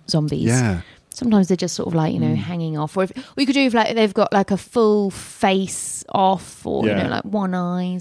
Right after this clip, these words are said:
Speaker 2: You do
Speaker 1: zombie.
Speaker 2: get some really interesting zombie, uh, makeup in, in The Walking Dead. Like,
Speaker 1: Yeah.
Speaker 2: it's, you know, they, after, what, six seasons now? It's, we're into the sixth season.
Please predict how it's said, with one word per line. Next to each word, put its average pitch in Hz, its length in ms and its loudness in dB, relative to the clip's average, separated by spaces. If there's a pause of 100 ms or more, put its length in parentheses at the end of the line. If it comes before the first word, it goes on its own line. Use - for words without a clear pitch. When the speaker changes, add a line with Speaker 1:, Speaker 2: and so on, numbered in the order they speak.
(100)
Speaker 2:
You 175 100 2
do 196 140 2
Speaker 1:
zombie. 233 80 4
Speaker 2:
get 196 240 2
some 139 180 0
really 143 220 4
interesting 131 500 0
zombie, 113 840 0
uh, 104 540 2 (340)
makeup 117 540 0
in, 101 220 -2
in 101 140 -2
The 104 80 -2
Walking 101 300 -2
Dead. 95 200 0
Like, 101 200 2
Speaker 1:
Yeah. 165 160 0 (180)
Speaker 2:
it's, - 300 2
you 165 80 -2
know, 139 120 2
they, 151 280 0 (420)
after, 147 400 0
what, 123 200 0
six - 360 -2
seasons 175 580 -2
now? 175 420 -2
It's, - 220 -10
we're 143 140 -2
into 131 160 -4
the 123 80 -2
sixth - 320 -2
season. 147 420 -2